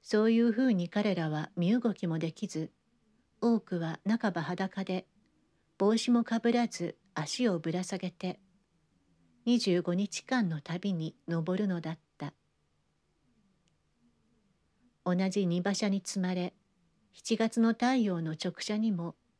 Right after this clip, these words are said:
十一月の冷たい雨にも、同じ服を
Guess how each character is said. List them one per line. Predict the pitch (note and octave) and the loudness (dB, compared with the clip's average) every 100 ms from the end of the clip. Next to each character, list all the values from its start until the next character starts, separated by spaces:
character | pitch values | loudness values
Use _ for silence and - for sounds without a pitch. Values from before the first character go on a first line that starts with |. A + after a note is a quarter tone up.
| _ _ _ - | _ _ _ 2
十 | G3+ G#3 | 6 6
一 | G#3 G#3 | 4 0
月 | G3+ F#3+ G3+ | -2 -2 -2
の | G3 | -2
冷 | - G3+ A3+ | -2 -2 -2
た | - A#3+ | 0 2
い | A#3+ | 2
雨 | A#3+ G3+ | 2 2
に | F3+ E3+ | 0 -2
も、 | D#3 D#3 _ _ _ _ _ _ - | -4 -6 _ _ _ _ _ _ -4
同 | F3+ G3 | -2 0
じ | G3 | 0
服 | G3+ - - G#3 | -4 -6 -6 -4
を | D3+ | -2